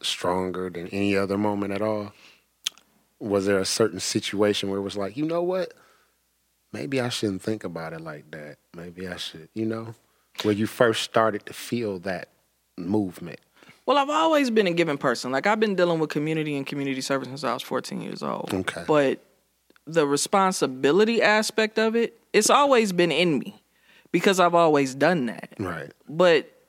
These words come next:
Speaker 2: when I really took it serious is when stuff started getting taken from me. And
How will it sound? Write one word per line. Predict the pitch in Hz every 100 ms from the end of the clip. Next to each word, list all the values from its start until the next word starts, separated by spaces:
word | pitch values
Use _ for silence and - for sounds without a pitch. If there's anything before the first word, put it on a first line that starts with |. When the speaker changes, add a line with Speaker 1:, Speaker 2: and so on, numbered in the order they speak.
| _
Speaker 2:
when | 156 170 190
I | 175
really | 156 202 220 196
took | 233 214
it | 170
serious | - 220 214 202 196
is | 170 170
when | 160
stuff | 156 196 185
started | - 165 151
getting | 131
taken | - 147 143
from | 131 139 135
me. | 127 - - _ _ _ _ _ _ _
And | 160 170 165 160 147